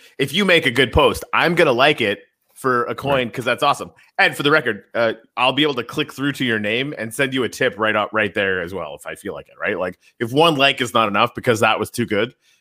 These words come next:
Speaker 1: it's gonna be very, very easy to send, send you ten.
Speaker 2: Right.
Speaker 1: Or, you know, a million, if that ever
Speaker 2: Right.
Speaker 1: happens. She's the first Chirp millionaire. I have never thought of that. That will eventually happen.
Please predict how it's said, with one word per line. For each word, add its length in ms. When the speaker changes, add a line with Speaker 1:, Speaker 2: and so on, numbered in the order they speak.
Speaker 1:
it's 160
gonna 160
be 160
very, 340
very 260
easy 340
to 120
send, 480
send 260
you 80
ten. 240
Speaker 2:
Right. 220
Speaker 1:
Or, 460
you 100
know, 300
a 100
million, 440
if 160
that 180
ever 120
Speaker 2:
Right. 60
Speaker 1:
happens. 460
She's 140
the 80
first 320
Chirp 260
millionaire. 560
I 100
have 100
never 180
thought 220
of 60
that. 240
That 180
will 180
eventually 400
happen. 340